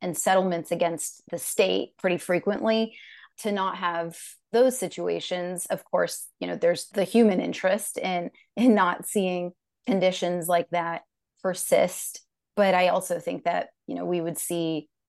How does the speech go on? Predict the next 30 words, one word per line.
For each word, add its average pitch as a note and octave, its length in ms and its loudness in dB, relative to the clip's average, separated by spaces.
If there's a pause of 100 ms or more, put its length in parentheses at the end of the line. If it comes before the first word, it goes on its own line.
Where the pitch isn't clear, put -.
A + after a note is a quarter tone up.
a - 80 0
cost E3 360 -2
savings. G3 640 2 (260)
However, G3+ 720 4
of - 120 -6 (120)
course, G3+ 460 -2 (120)
initially F3+ 800 -2 (320)
creating F#3 640 2 (180)
a G3 80 0
new F3+ 240 0
agency E3 800 -2
is E3 200 0
going E3+ 280 -2
to E3 60 -4
have E3 380 0 (280)
a F3 80 -2
cost, E3+ 580 0
and F3 260 0 (280)
that's F#3 240 4
something E3+ 420 -2
that D#3+ 320 -2 (320)
we F#3 100 0
should F3+ 180 0
be F3 120 0
working E3+ 400 0
out E3 340 -2 (100)
with D#3+ 600 -2 (240)
the F#3 140 2
executive D#3+ 480 2
chamber E3 640 -2